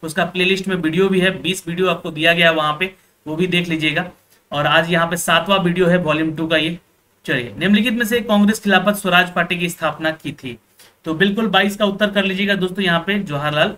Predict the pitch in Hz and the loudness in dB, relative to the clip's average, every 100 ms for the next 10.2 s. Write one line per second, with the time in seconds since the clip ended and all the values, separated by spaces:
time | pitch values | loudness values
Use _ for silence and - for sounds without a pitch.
0 | - 139 143 135 143 135 123 - 120 - | -8 -6 -4 -4 -4 -2 -4 -4 -12 -12
1 | 127 - 180 196 180 175 240 - _ _ | -16 -4 -2 0 -2 -2 -4 -4 _ _
2 | - 156 143 139 123 127 123 - - 170 | 2 2 2 -2 -4 -10 -14 -16 -4 -2
3 | 170 170 170 180 175 180 220 262 _ _ | 0 -2 -2 -4 -4 -4 -4 -6 _ _
4 | _ _ _ 170 180 185 190 190 - - | _ _ _ 2 2 0 0 0 0 -4
5 | 156 143 180 180 185 185 190 220 - _ | 0 2 2 2 2 2 -2 -4 -6 _
6 | _ - 151 151 160 165 160 160 170 202 | _ -2 -2 0 -4 -4 -2 0 2 2
7 | 190 190 196 180 156 151 185 190 180 170 | 6 6 6 0 -2 0 -2 -2 -2 -4
8 | 160 - 180 180 180 196 190 _ 165 165 | -2 2 2 4 0 0 -8 _ -4 -2
9 | 160 180 175 156 151 175 170 160 165 175 | 2 2 2 -6 -4 0 2 2 -2 0
10 | 185 175 | -2 -4